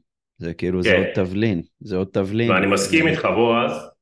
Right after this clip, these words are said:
Speaker 2: שבוא נגיד, אם הייתי צריך לבחור,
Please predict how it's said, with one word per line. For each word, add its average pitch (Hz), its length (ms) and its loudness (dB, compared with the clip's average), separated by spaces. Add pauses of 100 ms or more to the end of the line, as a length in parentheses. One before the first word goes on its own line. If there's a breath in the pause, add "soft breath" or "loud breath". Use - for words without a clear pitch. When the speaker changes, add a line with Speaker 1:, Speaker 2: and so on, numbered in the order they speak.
(440)
Speaker 2:
שבוא 90 1080 -6
נגיד, 123 140 -4
אם 151 200 -2
הייתי 147 200 -2
צריך 127 160 -4
לבחור, 120 640 -4